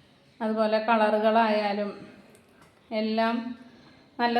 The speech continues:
നല്ല ക്വാളിറ്റിയിലുള്ളതാണ് നമ്മൾ കൊടുക്കണേ ട്ടോ. അതുകൊണ്ട് തന്നെ നമുക്ക്, ഏഹ്, സ്ഥിരം, ഏഹ്, നല്ല കസ്റ്റമറും ഉണ്ട്. എല്ലാം ഉണ്ട്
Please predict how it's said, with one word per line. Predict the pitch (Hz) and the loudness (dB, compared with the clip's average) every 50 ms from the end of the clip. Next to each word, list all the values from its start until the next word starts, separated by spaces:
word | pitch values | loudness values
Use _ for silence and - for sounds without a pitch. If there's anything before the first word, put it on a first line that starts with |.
| 247 262 | 2 2
നല്ല | 254 254 262 254 254 | 4 4 2 4 6
ക്വാളിറ്റിയിലുള്ളതാണ് | 277 254 247 240 233 226 - 240 240 240 240 240 240 233 233 226 233 233 220 220 220 240 | 6 6 6 6 4 2 0 -2 -2 0 0 0 2 4 4 4 4 2 2 0 0 0
നമ്മൾ | 240 233 214 214 226 226 | 0 0 -2 -2 0 2
കൊടുക്കണേ | 247 233 214 208 214 - 202 202 202 208 | 2 2 2 2 -2 -2 -4 -4 -4 -4
ട്ടോ. | 202 214 208 208 208 202 - - - 220 | -2 -2 -2 -2 -2 -6 -10 -8 -6 -6
അതുകൊണ്ട് | 214 208 208 208 208 208 226 233 | -4 -4 -6 -6 -4 -2 0 2
തന്നെ | 233 226 220 226 233 | 2 2 0 -2 -2
നമുക്ക്, | 226 214 - - - 226 269 311 302 - - - - | -2 -4 -6 -6 -6 -4 -4 -4 -6 -8 -14 -14 -12
ഏഹ്, | 220 214 214 - | -10 -10 -10 -10
സ്ഥിരം, | - 233 226 214 220 214 226 269 269 254 - - - - - - - - - - - 214 | -4 -4 -2 0 0 -2 -2 -4 -8 -12 -16 -18 -20 -20 -20 -20 -20 -20 -20 -14 -12 -10
ഏഹ്, | 214 208 208 208 202 202 202 202 214 | -8 -8 -8 -6 -6 -8 -8 -6 -6
നല്ല | 214 214 220 220 233 | -2 -2 -2 -2 -2
കസ്റ്റമറും | 220 226 - 233 214 214 214 214 226 226 226 | -4 -4 -2 -4 -2 -2 -2 -2 -2 -2 -2
ഉണ്ട്. | 214 208 214 220 269 262 - - - - - - - - _ _ _ _ _ _ _ _ _ _ _ _ _ _ _ _ _ _ _ _ - - - - - - _ - _ - - 226 | 0 -2 -2 -2 -4 -6 -10 -18 -20 -20 -20 -20 -20 -20 _ _ _ _ _ _ _ _ _ _ _ _ _ _ _ _ _ _ _ _ -20 -20 -20 -20 -20 -20 _ -20 _ -16 -12 -10
എല്ലാം | 214 208 208 202 202 | -8 -6 -6 -6 -6
ഉണ്ട് | 190 190 | -6 -8